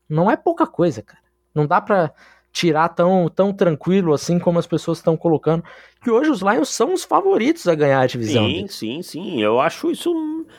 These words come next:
Speaker 2: bem estranho assim, cara. Eu, eu nem sei quanto é que tá a odd, mas eu, a última vez que eu vi era uma diferença bem considerável, cara.
Speaker 1: É?
Speaker 2: Eu fiquei assustado, assim, eu falei, "Peraí."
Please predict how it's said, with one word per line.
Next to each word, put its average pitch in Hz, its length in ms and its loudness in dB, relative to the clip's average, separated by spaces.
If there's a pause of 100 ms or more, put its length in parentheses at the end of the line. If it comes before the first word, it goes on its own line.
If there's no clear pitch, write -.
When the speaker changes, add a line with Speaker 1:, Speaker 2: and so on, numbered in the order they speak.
(140)
Speaker 2:
bem 196 200 2
estranho 190 400 -2
assim, 101 320 -2
cara. 95 260 0
Eu, 101 140 -8
eu 123 180 -2
nem 165 140 -4
sei - 120 -6
quanto - 200 -6
é - 20 -18
que - 80 -20
tá 202 120 0
a 202 60 0
odd, 123 380 2
mas 107 160 -4
eu, 120 100 2 (220)
a 117 80 0
última 123 300 2
vez 160 160 -6
que - 80 -2
eu 135 80 0
vi 110 160 -4
era 202 80 -2
uma 349 100 -4
diferença 220 560 -6 (400)
bem 135 340 2
considerável, 190 720 0
cara. - 300 -12 (380)
Speaker 1:
É? 101 220 0
Speaker 2:
Eu 160 60 -4
fiquei 196 280 -2
assustado, 170 640 -2
assim, 123 140 -10
eu 120 40 -8
falei, 123 240 -4 (360)
"Peraí." 143 540 -2